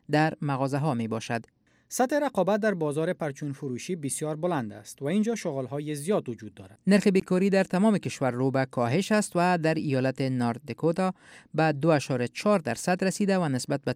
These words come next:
Speaker 1: تمام ایالت‌ها در مقام دوم قرار دارد. اما بیرون از شهر بزرگ، وضع تعرفه‌ها از سوی رئیس جمهور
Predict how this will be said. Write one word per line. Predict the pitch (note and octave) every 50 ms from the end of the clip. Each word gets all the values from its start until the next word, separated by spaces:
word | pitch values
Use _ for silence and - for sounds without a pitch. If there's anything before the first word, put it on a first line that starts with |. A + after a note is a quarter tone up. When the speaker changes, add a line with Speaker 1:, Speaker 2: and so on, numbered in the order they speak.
| -
Speaker 1:
تمام | - C3 C3 E3 G#3+ A#3+ A3
ایالت‌ها | G#3 E3+ C#3+ B2+ B2 A#2+ A#2 A2+ - - F3 G3 G3+ - _ _ _ _
در | G3+ G3 F#3
مقام | D#3 B2 A#2 - - B2+ B2+ C3 C3
دوم | - - D3 C3+ D3+ D#3+ D#3+ D#3+ C3 A2 -
قرار | - A2+ A2 A2+ A2+
دارد. | A2+ A#2 A#2 A#2+ A#2 A2+ - _ _ _ _ _ _ _ _ _ -
اما | - F#3+ G3 G3+
بیرون | F#3 F3 G3+ G3+ A#3 B3+
از | G#3+ D#3+
شهر | - - F3+ D3+ C#3+ C#3+ C3+
بزرگ، | B2 A#2+ B2+ A#2+ C#3 C3 B2 - - _ _ _ _ _
وضع | - F#3 G3 F3+ G3 G3+
تعرفه‌ها | G3+ - - F3+ D3 C#3+ C3+ B2+ - B2+ C3 D3+ E3+ F3 E3+
از | D#3 -
سوی | - - D#3+ D#3 D3+ D#3 D#3
رئیس | D3 C3+ B2+ A#2
جمهور | - C3+ C3 A#2 B2 A#2+